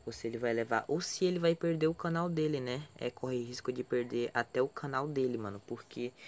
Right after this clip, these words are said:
eu já perdi vários canais assim. E, mano, eu sei o quanto é difícil, eu sei o que ele tá passando.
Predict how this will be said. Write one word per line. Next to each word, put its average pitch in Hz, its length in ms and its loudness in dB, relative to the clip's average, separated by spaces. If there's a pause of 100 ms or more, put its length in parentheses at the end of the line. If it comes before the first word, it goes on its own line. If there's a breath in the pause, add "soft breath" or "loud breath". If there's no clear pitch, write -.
(260 loud breath)
eu 131 40 -4
já 131 140 2
perdi 135 340 -2
vários 143 320 4
canais 147 360 0
assim. 139 520 0 (560 loud breath)
E, 135 80 -2
mano, 143 280 2
eu 117 60 -4
sei 143 240 0
o 151 40 0
quanto 147 240 -6
é 139 80 2
difícil, 139 440 -4
eu 135 40 -2
sei 139 160 -2
o 147 40 -2
que - 120 -4
ele 143 80 -2
tá 139 160 -4
passando. 113 580 -2